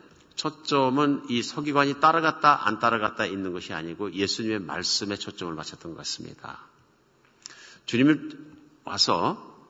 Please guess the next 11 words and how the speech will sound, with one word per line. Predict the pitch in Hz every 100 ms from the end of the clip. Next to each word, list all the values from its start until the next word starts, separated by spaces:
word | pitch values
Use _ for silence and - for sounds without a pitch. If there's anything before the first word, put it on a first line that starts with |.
| _ _ _ _
어, | 50 - - -
이 | 95
서기관이 | - 170 165 160 147 131
헌신입니다. | 110 185 160 135 110 82 92 190 - - - _ _ _ _ _ -
"선생님이 | - - 151 160 156 147
어디로 | 156 - 101 147 151
가시든지 | 135 131 - 131
저는 | 113 104 101
따르리이다." | - 139 143 123 90 - 50 - - - _ _ _ _ _
결단입니다. | - 87 92 78 78 - 139 - _ _ _ _ _ _ _ _
"저는 | - 131 151 135 - -